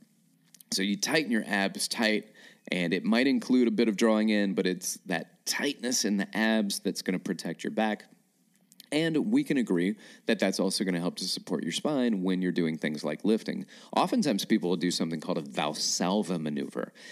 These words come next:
And a Valsalva maneuver is interesting because it is the closing of sphincters, uh,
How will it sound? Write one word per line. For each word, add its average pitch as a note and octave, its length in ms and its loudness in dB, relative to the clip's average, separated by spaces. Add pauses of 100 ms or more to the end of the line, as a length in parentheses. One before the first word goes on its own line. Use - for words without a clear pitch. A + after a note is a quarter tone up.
(140)
And E2+ 100 0
a F2 40 0
Valsalva C#3 600 2
maneuver E2+ 580 2 (140)
is F#2 280 0
interesting F2 500 -2
because E2+ 460 -2
it F#2 120 -2
is F2 180 0
the F2 120 -2
closing D#3 560 0
of G2+ 100 0
sphincters, B2+ 880 0 (420)
uh, E2+ 240 -2